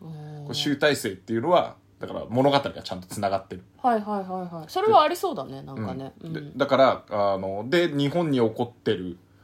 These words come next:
Speaker 1: こと、いろんな災害、
Speaker 2: うん。
Speaker 1: まあ、あの、最近だと熊本の方でね、水害とかね、
Speaker 2: うん。
Speaker 1: あの、一番最近だと静岡の方かな。
Speaker 2: うん。
Speaker 1: でもあったし、ああいうのをこう、扉を閉めることによってなかったことにしてるんじゃないかなと。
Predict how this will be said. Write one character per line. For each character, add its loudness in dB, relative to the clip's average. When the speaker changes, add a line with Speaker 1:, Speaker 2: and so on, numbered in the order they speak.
Speaker 1:
こ -2
と、 2
い -2
ろ 0
ん -2
な 4
災 0
害、 -2
Speaker 2:
う -8
ん。 0
Speaker 1:
ま 4
あ、 4
あ 0
の、 -4
最 -6
近 -12
だ -6
と -14
熊 -2
本 -8
の -6
方 -8
で -14
ね、 -10
水 -8
害 -6
と -14
か -14
ね、 -10
Speaker 2:
う -8
ん。 -12
Speaker 1:
あ -8
の、 -10
一 -4
番 0
最 0
近 -4
だ -2
と -12
静 -4
岡 -4
の -14
方 -16
か -16
な。 -16
Speaker 2:
う -8
ん。 -8
Speaker 1:
で -10
も -2
あ 0
っ -14
た -12
し、 -10
あ 6
あ 8
い 0
う 4
の -4
を -6
こ -8
う、 -20
扉 2
を 0
閉 0
め 6
る -2
こ -10
と -8
に -10
よ -10
っ -20
て -12
な -2
か 0
っ -10
た -8
こ -12
と -10
に -14
し -10
て -12
る -14
ん -20
じ -16
ゃ -14
な -20
い -20
か -20
な -
と。 -20